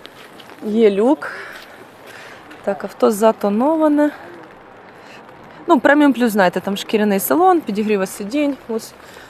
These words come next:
то все в них є. Так, до речі, якраз питали про американські автомобілі.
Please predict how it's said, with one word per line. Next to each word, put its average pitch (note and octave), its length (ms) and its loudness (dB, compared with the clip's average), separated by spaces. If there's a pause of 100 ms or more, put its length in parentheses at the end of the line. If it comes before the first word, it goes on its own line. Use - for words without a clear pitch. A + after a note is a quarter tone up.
(120)
то - 80 -4
все B3 240 0
в B3 60 0
них A#3+ 260 -2
є. A3 160 0 (4000)
Так, G#3+ 160 0
до G3+ 100 4
речі, A3 240 6
якраз G#3 260 4
питали G3 400 4
про G3+ 260 2 (100)
американські G#3 720 2
автомобілі. A3 680 2